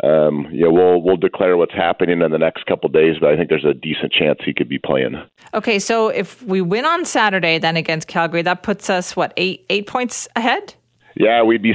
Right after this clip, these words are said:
Speaker 1: seven and two, so that would be halfway through the season. So, um, it's, it's a big game, and we, we would be up on them, and we have the tiebreaker on them. So, um, like I said, these, these games are big coming up. We have Calgary Saturday and then Saskatchewan after that.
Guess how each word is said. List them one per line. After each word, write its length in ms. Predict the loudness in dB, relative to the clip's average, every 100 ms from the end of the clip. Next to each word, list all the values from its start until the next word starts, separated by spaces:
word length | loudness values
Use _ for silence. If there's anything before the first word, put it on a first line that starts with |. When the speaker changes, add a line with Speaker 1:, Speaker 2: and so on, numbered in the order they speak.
| 2
Speaker 1:
seven 280 | 2 4 2
and 180 | 0 0
two, 380 | 4 6 6 2 2
so 100 | 4
that 120 | 4
would 140 | 4 2
be 140 | 2
halfway 480 | 2 0 0 2 2
through 220 | 2 2
the 100 | 2 0
season. 440 | 0 2 2 0 0
So, 320 | 4 6 4 0 -10 -14 -2
um, 240 | 2 4
it's, 140 | 2 2
it's 240 | 0 0
a 60 | 0
big 260 | 2 0
game, 260 | 2 2 2
and 120 | 2
we, 140 | 4 4
we 200 | 4 4
would 240 | 4 4
be 140 | 4
up 160 | 4 2
on 160 | 0 2
them, 220 | 2 4
and 100 | 2
we 100 | 4
have 160 | 2
the 80 | 0
tiebreaker 760 | 0 2 2 4 2 2 2 2
on 140 | 2
them. 240 | 2 0 0
So, 280 | 2 4 4 0 -18 -8 0
um, 300 | 2 4 2
like 160 | 0
I 100 | 0
said, 140 | 0 0
these, 160 | -2 -2
these 180 | 0 0
games 260 | 2 0 2
are 80 | 0
big 240 | 0 0
coming 300 | 0 0 2
up. 180 | 2 2
We 80 | 0
have 100 | 2
Calgary 460 | 0 0 0 -2
Saturday 480 | 0 2 2 4 4
and 100 | 4
then 120 | 2 -2
Saskatchewan 580 | -10 -2 0 0 0 0
after 300 | 0 0 2
that. 220 | 2 2